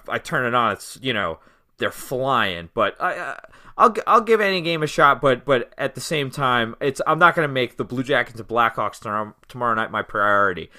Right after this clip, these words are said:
If I see the game's five five, uh, in the second period, I'll turn it on. I'll see what's going on. But, uh, it's, I, I have no respect for someone who, uh, <laughs> who, who revolves their night, their Friday night,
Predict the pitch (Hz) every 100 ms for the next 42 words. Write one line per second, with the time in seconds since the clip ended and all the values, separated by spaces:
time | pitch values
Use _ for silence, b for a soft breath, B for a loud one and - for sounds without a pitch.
0 | B B 147 156 139 196 156 143 156 120
1 | - - 131 139 131 - 110 120 147 175
2 | - b b b b b _ 143 123 110
3 | 101 - 151 135 127 156 139 123 - 123
4 | 139 160 - 180 220 _ _ - 156 123
5 | 98 92 104 127 - 135 143 196 143 -
6 | 90 82 82 98 - _ _ _ _ -
7 | 131 - _ _ _ - 147 120 131 127
8 | 156 - - - 147 - 160 160 170 165
9 | - 160 139 - 131 143 135 127 120 104
10 | b b b b _ 117 104 98 90 -
11 | _ _ _ _ - 160 - - 170 -
12 | 139 127 131 135 127 127 120 127 117 110
13 | 104 - _ b b b b 120 117 -
14 | 139 160 147 110 95 95